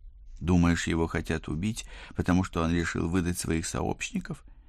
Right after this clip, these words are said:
Или он случайный свидетель?" "Ты говоришь, будто ведешь репортаж. Думаю, скорее второе. Для преступника он слишком робок и интеллигентен.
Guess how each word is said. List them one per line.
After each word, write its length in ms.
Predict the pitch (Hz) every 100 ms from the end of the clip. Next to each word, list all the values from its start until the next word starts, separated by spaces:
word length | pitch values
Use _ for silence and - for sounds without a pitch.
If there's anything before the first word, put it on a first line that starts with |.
| - - -
Или 200 | 87 87
он 160 | 95
случайный 640 | 92 - 117 - 78 64 53
свидетель?" 680 | - - 73 - - - - - - - - - - - - - - - -
"Ты 100 | -
говоришь, 520 | 69 71 71 71 80 73
будто 380 | 78 73 -
ведешь 460 | 76 76 76 78 -
репортаж. 800 | 76 - 76 76 - - - - - - - - - - - - -
Думаю, 320 | - 82 85
скорее 460 | 82 - 85 82 80
второе. 600 | - - 73 62 50 50 - - - - - -
Для 180 | 76 78
преступника 640 | 80 78 92 85 85 -
он 120 | 82
слишком 460 | 80 87 80 78 76
робок 400 | 80 85 82 -
и 40 |
интеллигентен. 920 | 78 78 - 78 73 58 50 - 50